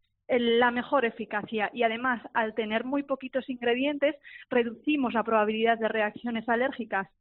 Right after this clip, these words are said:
siendo aptos para pieles sensibles también, que algo que nos agradecen mucho nuestros clientes es eso, ¿no? Que pensemos en esas pieles que, sensibles que muchas veces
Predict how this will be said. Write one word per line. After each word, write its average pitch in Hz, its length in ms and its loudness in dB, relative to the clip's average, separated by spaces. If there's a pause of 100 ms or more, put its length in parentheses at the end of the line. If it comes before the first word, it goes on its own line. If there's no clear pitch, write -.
(160)
siendo 240 320 2
aptos 262 420 2 (260)
para 233 240 4
pieles 247 320 0
sensibles 220 460 -8
también, 208 380 -8
que 226 100 2
algo 254 400 4 (280)
que 262 120 2
nos 240 160 0
agradecen 233 500 2
mucho 247 260 -8
nuestros 240 340 -6
clientes 240 360 -6
es 220 160 -4
eso, 190 240 -4
¿no? 233 140 -2
Que 247 120 2
pensemos 240 520 -4
en 247 80 -6
esas 240 220 -2
pieles 240 260 4
que, 254 140 -6 (200)
sensibles 262 560 0
que 240 80 2
muchas 233 320 2
veces 269 360 2